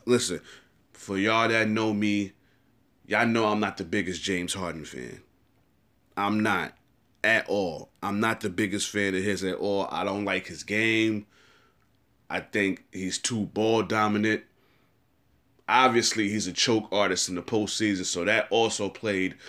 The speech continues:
a factor to me not wanting him. But you gave up too mu-, you gi-, you're giving up too much for him. And listen, with a talent like his,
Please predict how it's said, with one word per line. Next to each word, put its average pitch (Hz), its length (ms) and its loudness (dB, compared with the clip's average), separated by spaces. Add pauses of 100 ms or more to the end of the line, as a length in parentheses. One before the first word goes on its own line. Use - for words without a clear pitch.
(160)
a 87 60 -12
factor 95 600 0 (280)
to - 140 -4
me 110 200 4
not 98 240 2
wanting 90 320 0
him. - 260 -12 (480)
But 110 380 4 (2750)
you 104 100 -8
gave 123 320 4
up 113 140 2
too 113 340 -2
mu-, 98 120 -4 (140)
you 107 140 -4
gi-, 127 180 -2
you're 98 140 -4
giving 113 320 2
up 123 180 -2
too 123 200 0
much 123 320 0
for 104 100 0
him. 85 300 -6
And 107 480 2
listen, 104 420 -2 (640)
with 92 160 0
a 87 80 0
talent 143 460 4
like 127 240 4
his, 131 480 4